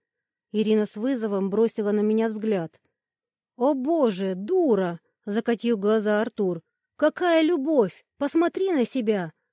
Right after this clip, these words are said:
Ты мне была нужна только для того, чтобы проникнуть в дом к Янине и чтобы добыть информацию о месте нахождения сокровищ. Ведь если бы не твой папаша,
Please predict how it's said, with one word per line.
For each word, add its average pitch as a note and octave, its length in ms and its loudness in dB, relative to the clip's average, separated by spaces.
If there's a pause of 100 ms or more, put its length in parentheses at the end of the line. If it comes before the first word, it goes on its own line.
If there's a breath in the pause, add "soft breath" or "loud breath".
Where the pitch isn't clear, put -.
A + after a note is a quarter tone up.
(160)
Ты C#4+ 160 2
мне C#4 160 6
была C#4+ 260 0
нужна C#4 440 2
только C4+ 300 0
для B3 140 2
того, D4 300 -2
чтобы B3 300 -2
проникнуть C4+ 560 2
в A#3 80 -8
дом C4+ 260 2
к - 80 -10
Янине A#3 720 2 (320)
и B3+ 80 -2
чтобы C#4+ 280 0
добыть C#4+ 280 0
информацию C#4 800 0
о A#3+ 60 2
месте C4+ 280 2
нахождения B3 760 0
сокровищ. C4 680 -2 (320)
Ведь B3 260 -2
если D4 340 -2
бы C4+ 120 0
не C#4 120 2
твой C#4 240 0
папаша, B3+ 680 -2